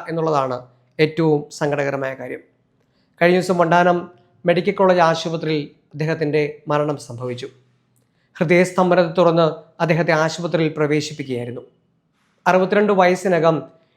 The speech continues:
എത്രയോ സൗഹൃദങ്ങളാണ് അദ്ദേഹം ഉണ്ടാക്കിയത്, എത്രയോ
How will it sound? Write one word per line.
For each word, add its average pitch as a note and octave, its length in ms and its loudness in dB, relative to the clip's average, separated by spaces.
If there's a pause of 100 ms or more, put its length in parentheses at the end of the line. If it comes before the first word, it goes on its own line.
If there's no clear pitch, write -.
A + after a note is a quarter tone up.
(140)
എത്രയോ G3 240 2 (140)
സൗഹൃദങ്ങളാണ് F3 680 4 (180)
അദ്ദേഹം D3 300 -2
ഉണ്ടാക്കിയത്, C3 420 -6 (720)
എത്രയോ F#3 220 2